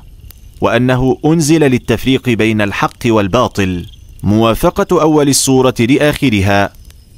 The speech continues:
بدأت السورة الكريمة بذكر المشركين:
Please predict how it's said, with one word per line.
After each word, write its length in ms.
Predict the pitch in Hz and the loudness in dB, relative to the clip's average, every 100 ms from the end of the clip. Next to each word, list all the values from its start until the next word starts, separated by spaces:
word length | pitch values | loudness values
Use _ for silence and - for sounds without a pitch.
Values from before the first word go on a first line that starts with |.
| - - - | -20 -18 -4
بدأت 440 | 107 113 110 120 | 0 0 0 -2
السورة 400 | 117 - 185 175 165 | -2 0 2 2 -2
الكريمة 680 | 135 143 123 135 139 139 101 | -2 0 2 2 0 -2 -4
بذكر 500 | 98 110 147 - 135 | -2 0 0 0 0
المشركين: 960 | 120 127 - 135 - 135 104 87 85 | 0 0 -2 -4 -2 0 0 -2 -6